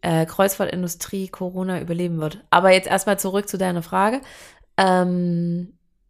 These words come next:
warum, was spricht für mich gegen, also nichts, also bisher, also ich glaube, wenn man jung ist und aus der Kategorie kann ich mich jetzt langsam streichen,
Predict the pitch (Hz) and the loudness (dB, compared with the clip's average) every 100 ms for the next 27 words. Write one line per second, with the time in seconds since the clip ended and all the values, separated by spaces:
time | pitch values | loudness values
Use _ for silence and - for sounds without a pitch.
0 | _ _ _ _ _ _ _ 185 180 196 | _ _ _ _ _ _ _ -4 -2 -2
1 | 208 214 208 - _ 202 196 - - 202 | -2 -2 -4 -10 _ 0 0 -2 -6 -6
2 | 196 196 196 202 190 185 - - - _ | -4 -4 -4 -4 -4 -6 -14 -20 -20 _
3 | _ _ _ 190 196 208 320 359 - - | _ _ _ 2 4 6 4 2 -6 -6
4 | - - _ _ _ _ - 190 190 214 | -8 -10 _ _ _ _ 2 2 4 2
5 | 208 233 247 233 190 196 - 240 294 226 | 4 4 6 4 4 0 4 4 6 2
6 | 190 175 190 240 233 165 180 - - 185 | 2 0 2 0 0 0 0 -4 -6 -4
7 | 175 175 - _ _ _ - 175 196 190 | -4 -6 -14 _ _ _ 2 2 0 -2
8 | 185 180 175 170 185 185 180 175 170 170 | -2 -2 -2 -4 -4 -4 -4 -4 -6 -6
9 | 165 175 170 160 - 185 185 190 175 | -6 -6 -6 -10 -6 -2 -2 -2 -8